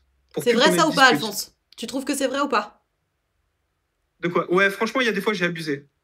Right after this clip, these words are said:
Speaker 1: J'ai, j'ai pas été
Speaker 2: Ok.
Speaker 1: aussi présent qu'elle en avait besoin parce que je suis un gamer, tu vois, je passais souvent du temps à jouer.
Speaker 2: Ok.
Speaker 1: Et résultat,
Speaker 2: Oui, mais
Speaker 1: quand
Speaker 2: après,
Speaker 1: on regardait une série,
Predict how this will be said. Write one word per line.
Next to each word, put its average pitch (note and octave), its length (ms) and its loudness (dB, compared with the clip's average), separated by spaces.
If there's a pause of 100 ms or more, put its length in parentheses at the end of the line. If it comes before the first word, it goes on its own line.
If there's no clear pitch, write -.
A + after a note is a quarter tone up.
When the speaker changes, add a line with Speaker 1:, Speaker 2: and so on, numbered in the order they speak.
Speaker 1:
J'ai, F3 240 0
j'ai F#3 140 -2
pas A#3+ 140 0
été A3+ 300 0
Speaker 2:
Ok. G3+ 80 -4
Speaker 1:
aussi G#3 300 0
présent G#3+ 320 -2
qu'elle F#3+ 180 -2
en F3 100 -2
avait E3 180 -2
besoin F#3 240 -4
parce F#3 140 -4
que F#3+ 100 -2
je F3 60 -2
suis F3 100 -2
un E3 60 0
gamer, F3 280 0
tu - 160 -6
vois, G3+ 80 0
je F#3+ 80 -6
passais D#3+ 260 -6
souvent F3+ 200 -4
du F3 140 -4
temps E3+ 160 -2
à E3 40 0
jouer. F3+ 220 -2
Speaker 2:
Ok. C4 60 -10 (440)
Speaker 1:
Et E3+ 40 0
résultat, E3+ 220 -2
Speaker 2:
Oui, C#4+ 60 4
mais D4 60 6
Speaker 1:
quand D4 80 6
Speaker 2:
après, G3 160 -2
Speaker 1:
on - 20 2
regardait F3 180 0
une E3+ 80 -4
série, G3+ 500 -4